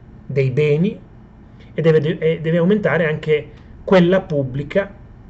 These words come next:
sia quella pubblica che quella, eh, privata. Mentre il rapporto tra Stato e Regioni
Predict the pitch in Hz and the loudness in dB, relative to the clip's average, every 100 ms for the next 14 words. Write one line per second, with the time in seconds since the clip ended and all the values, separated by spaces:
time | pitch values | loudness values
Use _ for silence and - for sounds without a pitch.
0 | - - 202 147 165 180 196 175 190 214 | -20 -4 -2 2 2 0 0 -4 -2 -2
1 | 202 156 113 117 131 135 127 - - - | -4 -4 -6 -4 -2 -2 -4 -14 -20 -20
2 | - - 131 - - 175 160 - - - | -20 -16 -16 -16 -4 -2 -2 -4 -10 -20
3 | - - - - - - - - - - | -20 -20 -20 -20 -20 -20 -20 -20 -20 -20
4 | - - 208 247 185 139 - 185 - - | -20 -2 -2 2 0 0 -8 -20 -20 -20
5 | - - - - - 196 180 160 156 160 | -20 -20 -20 -20 -8 0 2 2 2 -2
6 | - 220 185 - 139 165 143 - 196 185 | 2 6 6 4 -4 -2 -2 0 2 2
7 | 190 202 190 180 233 185 127 | 2 2 2 2 2 2 -4